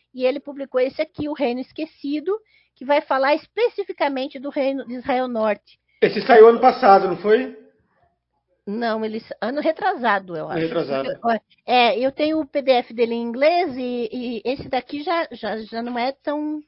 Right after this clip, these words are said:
Speaker 1: aqui ele, não, faz tempo, ó, aquele dois mil e quinze.
Speaker 2: Ah, dois mil e quinze.
Speaker 1: Uhum, é. E daí, é, tem essa, essa, sobre essa questão da elite sacerdotal que a gente falou, né?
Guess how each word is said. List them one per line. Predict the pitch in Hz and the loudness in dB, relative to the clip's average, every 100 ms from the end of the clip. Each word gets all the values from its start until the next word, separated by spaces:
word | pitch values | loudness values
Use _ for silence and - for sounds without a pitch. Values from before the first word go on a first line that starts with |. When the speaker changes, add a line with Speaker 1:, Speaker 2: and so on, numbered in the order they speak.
| _ _ _ _ _ _ _ _ _ _ - | _ _ _ _ _ _ _ _ _ _ -8
Speaker 1:
aqui | 220 - - 294 | -8 -8 -10 -6
ele, | 311 - _ | -6 -8 _
não, | 302 339 262 294 | 0 2 4 2
faz | - 226 | -2 -6
tempo, | - 254 240 | -4 -6 -2
ó, | 190 | -2
aquele | 180 - 269 277 | -2 -4 -8 -2
dois | 233 240 | -2 -2
mil | 254 | -4
e | - | -8
quinze. | 277 254 196 185 _ _ _ _ _ 170 | -8 -8 -10 -16 _ _ _ _ _ -14
Speaker 2:
Ah, | 165 | -12
dois | 175 180 | -10 -12
mil | 156 | -12
e | |
quinze. | 147 233 180 - _ _ _ _ _ _ _ _ 220 | -14 -18 -20 -20 _ _ _ _ _ _ _ _ -14
Speaker 1:
Uhum, | 196 220 254 | -10 -8 -8
é. | - 190 156 - | -4 -4 -4 -8
E | 269 285 | -6 0
daí, | 294 320 370 - | 4 4 2 2
é, | 311 302 | 4 4
tem | 294 330 370 349 | 0 0 2 4
essa, | 381 - 320 262 | 4 4 0 0
essa, | 247 269 - 277 254 220 190 143 214 _ _ _ _ _ - | 0 -2 -2 -2 -2 -2 -4 -10 -14 _ _ _ _ _ -6
sobre | - 302 | -2 -2
essa | 294 277 | -2 -4
questão | 277 233 247 254 | -4 -6 -4 -4
da | 262 | -4
elite | 220 208 269 294 - | -4 -6 -10 -10 -10
sacerdotal | 226 233 208 220 214 202 | -8 -8 -8 -4 -4 -4
que | 220 | -8
a | |
gente | 214 - | -10 -10
falou, | 208 196 196 262 | -8 -6 -4 -4
né? | 220 294 | -4 -6